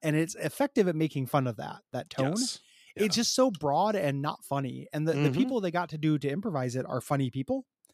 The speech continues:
Speaker 2: Mm-hmm.
Speaker 1: Uh, you know, in, in real life, they are comedians who work with, like, College Humor and stuff. They're generally, like, capable of funniness.
Speaker 2: Mm-hmm.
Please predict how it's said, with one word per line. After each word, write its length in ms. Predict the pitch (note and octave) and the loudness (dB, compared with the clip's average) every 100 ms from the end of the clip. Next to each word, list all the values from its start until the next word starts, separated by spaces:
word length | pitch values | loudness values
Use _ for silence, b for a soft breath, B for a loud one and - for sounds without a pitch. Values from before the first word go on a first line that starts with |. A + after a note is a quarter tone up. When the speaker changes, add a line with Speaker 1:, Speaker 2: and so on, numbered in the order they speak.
| b b | b b
Speaker 2:
Mm-hmm. 160 | C3+ C4+ - | 2 0 0
Speaker 1:
Uh, 400 | B2+ B2 B2 C3+ | 0 0 -2 -2
you 140 | D3 | 0
know, 180 | C#3 C#3 | 4 4
in, 300 | C#3 C3 C#3 | 2 0 -2
in 160 | C#3 B2 | -2 -2
real 180 | B2+ C3+ | 0 0
life, 300 | C3 G#3 - | 0 -2 -2
they 100 | B2+ | -2
are 100 | A#2+ | -2
comedians 480 | C3 C3 C3 B2+ | -2 0 0 -2
who 80 | A#2 | -4
work 180 | A#2+ A#2+ | -4 -6
with, 100 | A#2 | -8
like, 80 | A2+ | -8
College 280 | - G#3+ F3 | 0 0 2
Humor 180 | F#3+ F3 | 0 -2
and 100 | D#3+ | 0
stuff. 200 | E3 - | -2 -2
They're 100 | G#3 | 0
generally, 400 | B3+ F#3+ C#3+ C3 | 0 2 2 0
like, 260 | B2 A#2+ - - | -2 -6 -12 -8
capable 520 | C#3+ C3+ C3 C3 A#2+ | -6 -4 -4 -2 -4
of 80 | A2 | -4
funniness. 640 | C3 D#3 G#3+ A#3+ - - B B B | -4 -4 -4 -6 -8 -10 B B B
Speaker 2:
Mm-hmm. 160 | G#3+ | 2